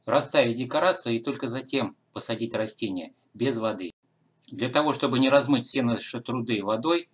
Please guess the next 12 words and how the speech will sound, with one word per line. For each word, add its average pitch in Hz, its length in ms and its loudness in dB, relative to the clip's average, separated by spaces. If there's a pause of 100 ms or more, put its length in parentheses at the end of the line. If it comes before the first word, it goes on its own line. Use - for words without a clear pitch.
(280)
нужно 131 320 0
на 127 140 2
дно 127 200 0
положить 117 380 -2
какой-то 131 380 -4
предмет 165 420 -4
и 160 80 -4
потихоньку 156 640 -2
лить 131 280 -2
воду 120 380 -2 (280)
на 113 100 0
него. 107 480 0